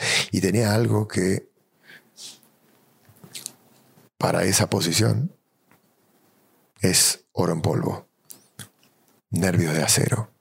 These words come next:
No le flaqueaban las piernas nunca. Y eso sumado a una escuela de fútbol en la que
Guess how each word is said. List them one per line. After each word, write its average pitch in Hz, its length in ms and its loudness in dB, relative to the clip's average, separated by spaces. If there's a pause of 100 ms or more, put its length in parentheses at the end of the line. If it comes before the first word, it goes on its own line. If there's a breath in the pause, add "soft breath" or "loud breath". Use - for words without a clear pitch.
(500)
No 92 100 2
le 87 100 2
flaqueaban 87 520 0
las 85 140 -4
piernas 98 500 0 (420 loud breath)
nunca. - 540 0 (2750)
Y 107 180 2
eso 104 180 2
sumado 87 680 0 (300 loud breath)
a - 100 0
una 101 180 0
escuela 92 300 0
de 85 160 -2
fútbol 87 380 0
en 85 140 0
la 87 120 0
que - 420 -2